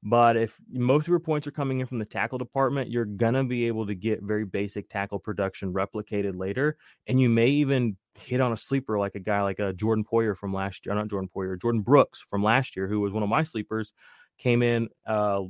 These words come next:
believe he had the most or second most tackles in the league, uh, was, you know, played with Bobby Wagner, and now he's a dynasty top ten consensus, uh, linebacker.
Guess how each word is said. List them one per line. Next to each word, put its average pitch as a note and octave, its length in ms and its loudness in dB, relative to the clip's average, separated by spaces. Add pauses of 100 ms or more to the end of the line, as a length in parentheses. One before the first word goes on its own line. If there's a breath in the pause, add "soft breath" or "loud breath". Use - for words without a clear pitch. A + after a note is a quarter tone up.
believe B2+ 180 -4
he E3 80 -4
had A#2 140 -4
the F#2+ 220 -2
most C3 280 0
or A#2+ 80 -4
second C#3+ 300 -2
most B2 200 -2
tackles B2+ 340 0
in G#2+ 120 -2
the G2 80 -2
league, A#2 360 -2 (240)
uh, G2+ 160 0
was, G2 160 -8 (240)
you A#2 80 -6
know, G2+ 80 -4
played A2+ 160 -4
with F#2+ 100 -4
Bobby G2+ 200 0
Wagner, A2+ 380 0
and G#2+ 80 -2
now G#2 140 -2
he's G#2 140 -4
a G2 80 -2
dynasty G2 560 -4
top G2 220 -4
ten F#2+ 280 -2
consensus, F#2+ 640 -6
uh, - 260 -4 (800 soft breath)
linebacker. F#2 540 -2